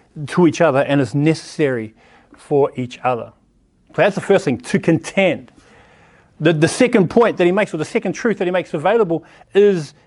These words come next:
is the direction. 'Cause he says, like, it's, so basically it's to contend for the goal. To contend for the goal. Verses two and three says this,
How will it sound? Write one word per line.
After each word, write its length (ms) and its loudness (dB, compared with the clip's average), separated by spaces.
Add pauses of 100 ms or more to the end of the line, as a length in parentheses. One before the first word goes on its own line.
(100)
is 180 0
the 120 2
direction. 720 0 (880)
'Cause 120 -2
he 120 2
says, 480 2
like, 200 0
it's, 120 -8
so 200 -4
basically 300 0
it's 120 -4 (200)
to 160 -2
contend 920 -2 (380)
for 240 -4
the 120 -2
goal. 440 2 (920)
To 140 -10
contend 720 -2
for 160 -2
the 100 2
goal. 280 4
Verses 340 -4
two 200 -2
and 140 -2
three 240 0
says 300 -4
this, 340 -4